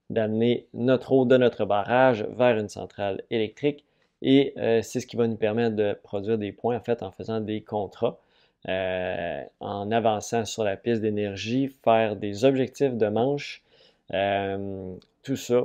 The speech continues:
pour nous donner des points.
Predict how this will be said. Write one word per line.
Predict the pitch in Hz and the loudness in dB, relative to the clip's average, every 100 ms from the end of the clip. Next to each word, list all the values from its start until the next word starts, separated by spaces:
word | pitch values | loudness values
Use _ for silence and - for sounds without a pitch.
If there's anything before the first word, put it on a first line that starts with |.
| - | 2
pour | 117 117 110 | 2 4 2
nous | 104 110 | 2 0
donner | 98 92 113 - _ _ _ _ - _ - _ _ _ _ _ _ _ | 0 0 -2 -4 _ _ _ _ -20 _ -20 _ _ _ _ _ _ _
des | 104 107 131 127 | -8 4 8 8
points. | - 110 110 135 | 6 2 2 2